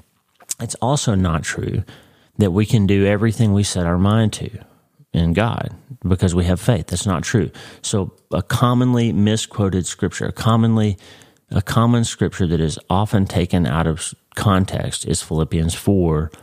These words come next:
and verse thirteen, which says, "I can do all things through Christ who gives me strength." People use that. They put it on coffee cups. They put it on T-shirts. They put it on bumper stickers.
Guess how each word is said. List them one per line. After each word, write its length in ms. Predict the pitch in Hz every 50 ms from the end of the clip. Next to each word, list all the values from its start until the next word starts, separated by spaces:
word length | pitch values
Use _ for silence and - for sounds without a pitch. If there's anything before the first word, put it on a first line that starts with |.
| - _ _ _ - _ _ _ _ -
and 480 | - 90 85 82 80 82 82 80 - -
verse 240 | 85 80 80 -
thirteen, 480 | - 92 87 76 - - 110 98 87 80
which 160 | - - -
says, 180 | - 85 80 87
"I 80 | 82
can 160 | 87 - 90 87
do 180 | 87 87 87
all 220 | 87 90 95 101 104
things 380 | - - 85 82 82 80 -
through 140 | - 85 78
Christ 340 | - - 80 73 78 - -
who 80 | 76
gives 160 | 73 82 76 78
me 100 | 87 87
strength." 340 | - - 127 117 76 - - _ - - - - - - - _
People 280 | - - 104 - 101 104
use 220 | 104 107 113 107
that. 160 | 101 107 104 -
They 80 | 113
put 180 | - - 85 78
it 60 | 76
on 120 | 69 76
coffee 320 | - - 107 98 98 - 95
cups. 280 | - 98 90 - -
They 80 | - 73
put 120 | - -
it 80 | 76 78
on 140 | 78 76 85
T-shirts. 580 | - - 107 104 - - 101 95 95 82 -
They 80 | - 73
put 180 | 73 - 76 73
it 60 | 80
on 160 | 78 80 78
bumper 280 | 82 98 98 90 92 92
stickers. 400 | - - 90 - 101 92 -